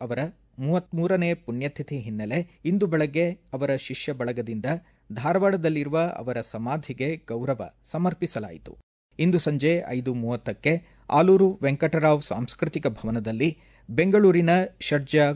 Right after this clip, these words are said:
ಘೋಡ್ಕಿಂಡಿ ಕೊಳಲು ವಾದನ, ದತ್ತಾತ್ರೇಯ ವೇಲಣಕರ್ ಹಿಂದೂಸ್ತಾನಿ ಶಾಸ್ತ್ರೀಯ ಗಾಯನ ಪ್ರಸ್ತುತಪಡಿಸಲಿದ್ದಾರೆ ಎಂದು ಟ್ರಸ್ಟ್ ಅಧ್ಯಕ್ಷ ಪಂಡಿತ್ ಎಂ ವೆಂಕಟೇಶ್ ಕುಮಾರ್ ತಿಳಿಸಿದ್ದಾರೆ.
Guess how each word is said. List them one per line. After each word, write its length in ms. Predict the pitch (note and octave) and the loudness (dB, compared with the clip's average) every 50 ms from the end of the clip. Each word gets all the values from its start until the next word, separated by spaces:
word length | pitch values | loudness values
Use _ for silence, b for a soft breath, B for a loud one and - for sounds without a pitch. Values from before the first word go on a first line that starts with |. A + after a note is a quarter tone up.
| D3 G#2 | -2 -6
ಘೋಡ್ಕಿಂಡಿ 560 | - A2+ B2+ - - C3+ B2 A2 G2+ B2+ D#3 D#3+ - _ _ _ | -6 -4 -6 -4 -4 -4 -2 0 0 0 0 0 -2 _ _ _
ಕೊಳಲು 300 | _ - C3+ E3+ G3+ F#3 | _ 2 4 6 6 4
ವಾದನ, 320 | C3+ A2+ G#2 G2+ G#2+ A2+ C3+ D#3+ E3+ F3 b b b b b b b - | 4 0 -2 -2 -4 0 0 0 0 -2 b b b b b b b 2
ದತ್ತಾತ್ರೇಯ 720 | B2 D3+ D#3 - - G3 G3 F#3+ - - F3 E3 E3 E3 E3 F3+ F3 - | 4 4 4 6 6 6 6 6 4 4 4 6 8 8 6 6 2 0
ವೇಲಣಕರ್ 680 | F#2+ A2 B2+ C#3 C#3+ D3+ D3+ D3 D3 - C#3+ C#3+ D#3 D3+ - | -2 0 2 4 4 4 4 2 2 2 2 2 2 -2 -6
ಹಿಂದೂಸ್ತಾನಿ 680 | - C3 C#3 D3 F3+ F3+ - - D3+ D3 C#3+ D3 D3+ | -4 -4 0 0 0 0 0 0 -2 0 0 -2 -2
ಶಾಸ್ತ್ರೀಯ 640 | D3 - - A2 - - - - - D#3+ D#3 D3+ D3+ | -4 -4 -4 -4 -4 -4 -6 -6 -2 2 2 2 2
ಗಾಯನ 360 | C#3 A2+ A2 A2+ A#2 A#2+ A#2 G2 - - _ _ | 2 0 -2 -2 0 -2 -2 -4 -6 -10 _ _
ಪ್ರಸ್ತುತಪಡಿಸಲಿದ್ದಾರೆ 1120 | - C3+ - - - G3 - G3 D3+ C3 A#2+ - - A2+ A2 G2+ - A#2 A2+ A2 A2 A2 G#2+ | -8 -8 -4 0 0 2 2 2 0 0 -4 -4 -4 -6 -6 -6 -6 -6 -6 -4 -4 -4 -4
ಎಂದು 240 | G#2 G#2 G#2+ D3+ F3 F3 b b b b b _ | -4 0 0 0 0 -2 b b b b b _
ಟ್ರಸ್ಟ್ 320 | D#3+ E3+ E3+ - - D#3 | 2 2 2 0 -6 -8
ಅಧ್ಯಕ್ಷ 480 | - - A2 - - C#3 C3+ - - C#3 D3+ E3+ G3 - _ _ _ - | -8 -8 -8 -4 -4 -4 -4 -2 0 0 0 0 -2 -6 _ _ _ -2
ಪಂಡಿತ್ 360 | C3 C3 B2+ C3 B2 - A#2 | -2 0 0 -2 -4 -4 -4
ಎಂ 220 | A2+ A#2 A#2 G#2+ - - _ - | -4 -4 -4 -6 -8 -12 _ -4
ವೆಂಕಟೇಶ್ 500 | B2+ C3 C#3 - E3+ F3+ F3 E3 - - | -4 -2 0 0 2 2 2 0 0 -4
ಕುಮಾರ್ 460 | - A3 A3 G#3+ - - _ _ _ | -6 -6 -6 -6 -8 -12 _ _ _
ತಿಳಿಸಿದ್ದಾರೆ. 720 | - F3+ D#3+ - - G2 - A#2+ A#2 G2+ G2 - - _ | 2 2 2 2 0 -6 -6 -6 -6 -6 -8 -12 -14 _